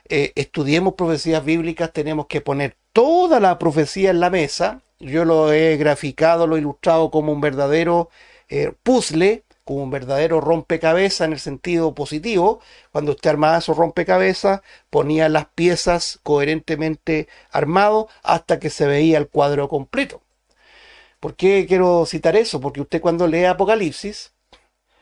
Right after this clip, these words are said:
el apóstol Juan escribe muchos años después de Cristo, cuando Cristo habló de la abominación desoladora. Ya.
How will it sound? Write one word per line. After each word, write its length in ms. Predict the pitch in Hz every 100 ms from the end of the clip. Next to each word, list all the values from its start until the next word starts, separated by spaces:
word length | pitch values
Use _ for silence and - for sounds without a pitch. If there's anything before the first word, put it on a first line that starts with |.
| _ _ _ _ _ _ -
el 120 | 185
apóstol 400 | 196 262 - 220
Juan 400 | - 208 226 220 -
escribe 680 | 165 - 190 214 208 208 - _ _ _ _ _ _ _ _ _
muchos 460 | - 208 294 262 -
años 240 | 202 196
después 420 | 156 143 - 202 180
de 140 | 165
Cristo, 580 | 156 196 - 196 175 - _ _ - -
cuando 280 | 226 180
Cristo 300 | 147 175 -
habló 160 | 147 156
de 80 | 165
la 80 | 143
abominación 500 | 139 135 127 165 139
desoladora. 680 | 120 117 113 196 - - _ _ - _
Ya. 260 | - 50 -